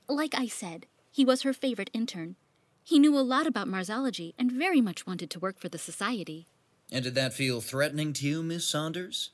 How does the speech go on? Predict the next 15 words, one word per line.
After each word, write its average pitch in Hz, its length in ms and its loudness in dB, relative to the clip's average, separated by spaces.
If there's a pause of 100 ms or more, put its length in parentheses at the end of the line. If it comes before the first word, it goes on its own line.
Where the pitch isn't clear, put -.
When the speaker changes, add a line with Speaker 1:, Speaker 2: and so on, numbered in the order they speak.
(120)
Speaker 1:
Threatening? 202 540 -2 (680)
How? - 380 -2 (520)
Speaker 2:
I've 160 180 -2
heard 254 220 2
that 196 120 -2
there's 175 220 4
a 147 40 2
lot 147 240 2
of 113 380 -4 (160)
intrigue 120 800 0
around 117 440 0
who 135 200 -2
gains 127 500 -2
Darlene's 123 720 0
favor, 131 600 -4